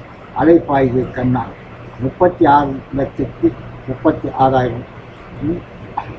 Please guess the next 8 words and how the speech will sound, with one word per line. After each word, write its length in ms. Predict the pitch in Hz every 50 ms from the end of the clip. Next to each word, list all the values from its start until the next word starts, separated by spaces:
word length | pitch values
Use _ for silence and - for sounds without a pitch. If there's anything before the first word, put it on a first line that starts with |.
| - - - - -
அதற்கு 380 | 127 160 180 208 202 - - -
அடுத்தபடியாக 920 | 135 139 165 165 - - 185 - 156 147 151 139 135 131 123 - - - - - - - - - - - 120
ஒளி 200 | 135 147 165 175 156
நாடாக்களில் 640 | 139 135 143 139 139 139 - - - 151 135 - - - - - - - - - - - - - - - - - - - - - - - - - - - - - - - -
காடுமலை 580 | - 156 185 220 226 226 214 196 190 196 196 -
கடந்து 340 | - 165 160 170 185 175 170
வந்தோம் 340 | 170 165 160 165 165 160 160 -
ஐயப்பா 440 | 143 135 139 139 131 - 135 123